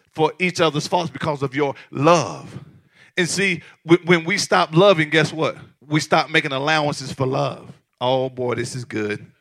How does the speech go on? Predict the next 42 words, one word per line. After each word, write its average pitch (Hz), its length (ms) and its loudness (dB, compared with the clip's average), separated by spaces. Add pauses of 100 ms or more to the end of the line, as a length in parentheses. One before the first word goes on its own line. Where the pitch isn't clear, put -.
(120)
I 151 140 -2
could 160 160 -4
even 143 180 -4
go 143 160 0
further. 147 320 0
He, 180 160 2
then 175 220 2
he 165 60 0
got 139 240 2
real 175 200 2
deep 139 240 -4
in 123 80 -18
verse 143 220 -6
seventeen. 151 580 -6 (160)
Go 170 80 0
to 156 80 0
verse 135 200 -4
seventeen 123 600 -4
through 123 180 -18
twenty-three. 120 720 -12 (200)
Are 143 100 -2
you 160 140 -6
guys 151 340 2
here? 160 280 0 (260)
What 185 180 4
are 175 40 2
we 170 80 0
talking 156 240 2
about? 185 180 0
Heart 170 260 0
inspection, 139 560 -6
man. 143 200 -4
You 160 60 -12
need 165 160 -4
to 147 60 -4
check 170 300 -4
where 160 160 -2
you 151 200 -6
are 165 120 -4
with 147 140 -6
the 156 80 -8
Lord. 156 420 -10